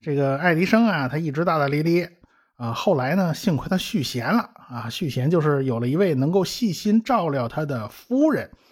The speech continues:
他的生活呢才能变得井井有条。他第一个妻子病死在了门罗帕克，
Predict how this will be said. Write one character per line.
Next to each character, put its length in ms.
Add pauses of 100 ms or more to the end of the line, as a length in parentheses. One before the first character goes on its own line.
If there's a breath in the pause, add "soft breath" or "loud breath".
(320 soft breath)
他 100
的 60
生 220
活 180
呢 220
才 100
能 160
变 160
得 80
井 320
井 240
有 160
条。 340 (440 soft breath)
他 100
第 300
一 100
个 240
妻 240
子 240
病 320
死 180
在 200
了 120
门 160
罗 140
帕 180
克， 160